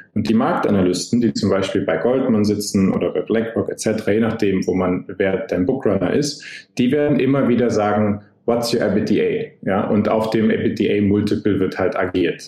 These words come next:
Genau. Also kommt Ca-, Coinbase, um das mal, äh, abzukürzen, kommt Coinbase angerast an die Börse,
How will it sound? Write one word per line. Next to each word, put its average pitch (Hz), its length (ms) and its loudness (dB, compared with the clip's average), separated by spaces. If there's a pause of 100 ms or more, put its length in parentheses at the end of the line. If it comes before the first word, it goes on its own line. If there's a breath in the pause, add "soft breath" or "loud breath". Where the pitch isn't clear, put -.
(120)
Genau. 80 300 -2 (300 loud breath)
Also 104 200 0
kommt 139 360 -2
Ca-, 143 180 0
Coinbase, 139 880 -2 (180)
um 104 140 2
das 98 200 0
mal, 92 340 0 (340)
äh, - 360 0
abzukürzen, - 680 -4
kommt 120 260 0
Coinbase 120 440 0
angerast 113 760 0
an 98 100 0
die 101 80 2
Börse, 110 520 0